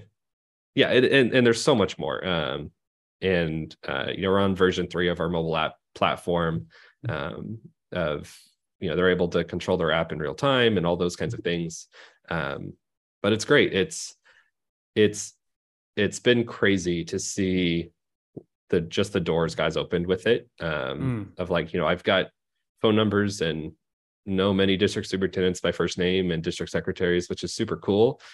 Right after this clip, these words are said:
Speaker 1: Never thought I'd <laughs> be able to say that.
Speaker 2: Yeah.
Speaker 1: Um, but, um, but yeah, but it's also been a lot of stress and, and, <laughs> and a lot of headache
Speaker 2: Yeah.
Speaker 1: when things don't work. And,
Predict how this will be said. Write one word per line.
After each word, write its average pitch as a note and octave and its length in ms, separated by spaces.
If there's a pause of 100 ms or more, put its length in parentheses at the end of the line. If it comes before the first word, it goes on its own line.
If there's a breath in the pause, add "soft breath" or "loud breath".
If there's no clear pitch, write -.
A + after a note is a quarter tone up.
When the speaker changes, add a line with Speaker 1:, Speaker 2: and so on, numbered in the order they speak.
(280 loud breath)
Speaker 1:
Never F#2+ 220
thought F2 220
I'd E2+ 240
<laughs> - 0
be - 80
able A2+ 140
to G2+ 100
say F#2+ 220
that. G2+ 320
Speaker 2:
Yeah. C#3+ 340
Speaker 1:
Um, G#2+ 180 (600)
but, F2 340 (100)
um, E2+ 540 (400)
but C#3 80
yeah, G2 120
but F#2+ 140
it's - 120
also G#2 260
been F#2 500 (500)
a F2+ 100
lot F#2 200
of F2+ 160
stress G#2 460
and, F2 120
and, F2 220
<laughs> - 340
and B2 100
a D#2+ 40
lot F#2 160
of F#2+ 80
headache G2 240
Speaker 2:
Yeah. G#2+ 120
Speaker 1:
when F#2 120
things F#2 220
don't F2 240
work. G#2 320
And, E2 340